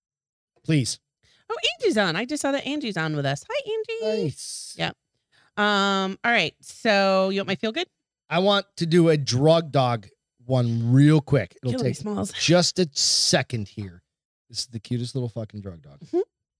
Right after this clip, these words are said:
Speaker 2: I keep seeing, like, a bomber dog hair floating around. Oh, there it is. Right
Speaker 1: Drug
Speaker 2: there.
Speaker 1: dogs have gone downhill.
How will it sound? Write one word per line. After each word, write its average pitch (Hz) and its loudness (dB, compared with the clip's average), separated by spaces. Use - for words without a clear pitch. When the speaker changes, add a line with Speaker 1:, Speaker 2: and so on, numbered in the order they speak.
Speaker 2:
I 226 -6
keep 320 -12
seeing, 220 -6
like, 156 -8
a 160 -20
bomber 151 -14
dog 143 -16
hair 185 -18
floating 190 -20
around. 196 -20
Oh, 175 -20
there - -20
it - -20
is. - -20
Right - -20
Speaker 1:
Drug 117 -8
Speaker 2:
there. 131 -4
Speaker 1:
dogs 135 -4
have 117 -12
gone 80 -20
downhill. 123 -4